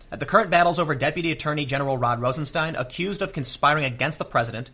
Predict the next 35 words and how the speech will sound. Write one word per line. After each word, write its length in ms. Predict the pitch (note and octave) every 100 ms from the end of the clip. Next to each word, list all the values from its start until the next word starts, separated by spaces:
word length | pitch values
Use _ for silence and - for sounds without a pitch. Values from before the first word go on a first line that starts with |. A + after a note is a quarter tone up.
| - - -
and 120 | C3
Supreme 360 | C#3 - G3+ G#3+
Court 220 | G3+ -
nominee 280 | D#3+ E3 D3
Brett 200 | C3 -
Kavanaugh, 440 | F3 F3 G#2+ A#2+ -
accused 340 | - D#3 D#3
by 100 | C#3+
multiple 440 | C3+ C3+ - B2+
women 220 | B2 E3+ F#3+
of 140 | A#2
sexual 340 | - A#2+ A#2
assault, 360 | A2 F#3+ G3 G3 - - - -
show 320 | - F3+ G#3+
the 220 | E3 D3+ D#3+
U 240 | D#3+ A3+
S 160 | F#3+ D#3+
is 80 |
in 80 | D#3
a 60 | C3+
cold 300 | - D#3+ C#3+
civil 220 | D#3 C3+
war 220 | C#3 G3
with 120 | F3
the 80 | B2+
truth 360 | B2 - A3 -
as 160 | - B2
a 80 | A#2
primary 480 | - C3 C3+ B2+ B2
casualty. 580 | D3+ F3 C3+ A2+ E2+ - - - - - - - -
Asked 400 | - D#3+ - -
by 140 | E3+ D#3
co-host 640 | F3 F#3 D3+ - - - - - -
Allison 540 | C#3+ F3 F3 F#3+ F3+ F3
Camerota 580 | - D#3+ D3+ E3 B2